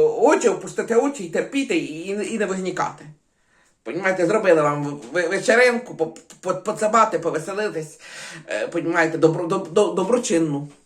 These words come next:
Понімаєте, вони ж зараз, ці артисти, вони ж все від себе одривають, е, і, і Монатік теж з Європи там не вилазить з цих доброчинних, е,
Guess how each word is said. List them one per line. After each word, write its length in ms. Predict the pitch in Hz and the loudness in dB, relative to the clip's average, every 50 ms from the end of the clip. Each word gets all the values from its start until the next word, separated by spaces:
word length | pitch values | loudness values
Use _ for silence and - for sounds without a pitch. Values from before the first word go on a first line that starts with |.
| _ _ _ | _ _ _
Понімаєте, 380 | - 110 147 156 160 151 160 | -12 -4 -2 0 0 0 -2
вони 140 | 151 160 175 | -2 0 0
ж 80 | 175 160 | 0 2
зараз, 280 | 165 175 170 165 147 - - | 4 4 4 4 2 -4 -4
ці 80 | - | -4
артисти, 460 | 156 - - - 214 208 214 - - 139 | -4 -4 -2 -2 -2 -2 -2 -4 -8 -8
вони 140 | 147 160 | -8 -8
ж 60 | 156 - - - - - - - | -10 -12 -16 -18 -18 -18 -20 -20
все 320 | _ - - - 262 254 240 | _ -8 0 2 4 4 4
від 120 | - - | 2 0
себе 340 | - - 190 160 165 160 147 | -2 2 4 4 4 4 2
одривають, 760 | 156 151 156 170 190 202 226 226 214 196 180 180 175 - - - | 0 0 0 -2 0 2 4 4 4 4 2 -2 -4 -8 -8 -6
е, 340 | 160 170 170 160 151 156 165 160 151 - - - - - - - | -4 -2 -2 -2 -2 -2 -6 -6 -8 -12 -12 -12 -12 -14 -14 -12
і, 400 | - 190 208 202 196 196 190 190 | -8 -6 -4 -4 -4 -6 -8 -8
і 160 | 190 214 214 202 | -6 -4 -2 2
Монатік 640 | 202 208 208 220 226 247 240 233 - 208 - - | 2 4 4 6 6 4 4 2 0 -6 -8 -6
теж 220 | - 214 196 185 | -6 -4 -4 -4
з 200 | 185 196 175 160 | -4 -6 -6 -4
Європи 420 | 196 190 185 185 190 190 185 202 208 | -4 -2 0 2 2 2 2 0 -2
там 160 | - 180 175 | -2 -2 0
не 100 | 180 175 | 0 2
вилазить 460 | 175 175 185 180 175 170 170 170 160 | 4 4 6 6 4 4 2 -2 -4
з 80 | - - | -4 -6
цих 160 | - 170 156 | -6 -6 -2
доброчинних, 800 | 156 170 - 156 156 156 - 175 170 151 151 151 147 147 - 165 | -2 -2 0 0 -2 -2 0 -2 0 0 0 -4 -4 -4 -4 0
е, 400 | 143 139 139 135 131 127 127 | 2 4 4 4 2 -2 -4